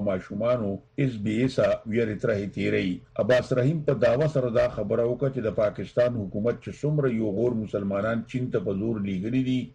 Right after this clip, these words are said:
په دغو کې د چین فوج ډیر چلماري کړي دي او باقي نظربند کیمپونو کې بند کړي دي. د نور وایي چې دلته پاکستان کې زموږ ډیر یو غور مسلمانان عزیزان بې درکه شوي دي.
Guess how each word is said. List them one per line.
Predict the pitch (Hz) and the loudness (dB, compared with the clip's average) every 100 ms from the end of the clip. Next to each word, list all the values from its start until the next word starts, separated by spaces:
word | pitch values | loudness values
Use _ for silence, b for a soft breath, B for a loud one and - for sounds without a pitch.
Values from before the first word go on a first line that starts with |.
| - | -2
په | 107 127 | 2 4
دغو | 139 135 | 2 0
کې | 135 113 | -2 -2
د | - | -2
چین | 151 147 - | 0 0 2
فوج | 139 113 95 - 104 | 2 2 -2 -6 0
ډیر | 127 127 - | 2 2 0
چلماري | 107 98 98 95 92 | -2 2 2 0 0
کړي | 143 147 143 | 2 4 4
دي | 135 - - | 2 -2 -2
او | 101 92 | 2 4
باقي | 104 - 127 113 | 4 2 0 0
نظربند | 101 101 98 117 - | 0 2 2 0 -2
کیمپونو | 104 92 - 113 92 | -2 -2 -2 -2 -2
کې | 90 | -2
بند | 92 95 - | -2 -2 -2
کړي | 107 98 | 0 0
دي. | 95 90 - - 123 | -2 -4 -6 -2 2
د | 143 156 | 4 4
نور | 170 175 | 2 2
وایي | 156 156 143 | 2 2 0
چې | 131 139 | 0 0
دلته | 151 147 127 | 2 2 2
پاکستان | 117 110 - 135 143 139 | 2 -2 -4 0 0 0
کې | 131 110 | -2 -2
زموږ | 117 123 113 | -2 -2 0
ډیر | 131 131 113 | 2 2 2
یو | 113 104 | 0 2
غور | 127 127 113 | 2 2 -2
مسلمانان | - 104 101 104 127 127 117 | -2 -2 -2 0 0 2 0
عزیزان | 95 95 104 123 110 | 0 2 2 2 0
بې | 101 92 | -2 0
درکه | 95 90 95 - | 0 0 -6 -2
شوي | 131 104 | -2 0
دي. | 95 | -2